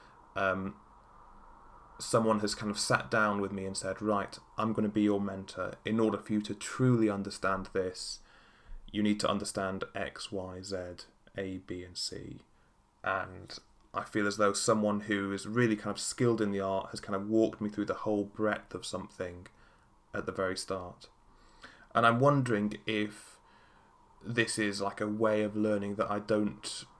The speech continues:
really do anymore. I suppose maybe because, yeah, maybe because I I, I don't have someone sort of holding my hand all the time who's, who's, who's, like, an absolute expert.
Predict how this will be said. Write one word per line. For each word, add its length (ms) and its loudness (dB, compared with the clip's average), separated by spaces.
really 420 -2
do 180 4
anymore. 560 -4
I 60 -6
suppose 320 2
maybe 300 6
because, 460 -8
yeah, 160 -8
maybe 200 -2
because 400 -10
I 140 -6
I, 220 -2
I 100 4
don't 260 2
have 160 -6
someone 300 0
sort 140 -12
of 60 -16
holding 280 0
my 100 -2
hand 280 -2
all 120 -4
the 80 -14
time 380 -4
who's, 380 -6
who's, 180 -10
who's, 200 -8
like, 220 -6
an 200 -6
absolute 340 -8
expert. 560 -8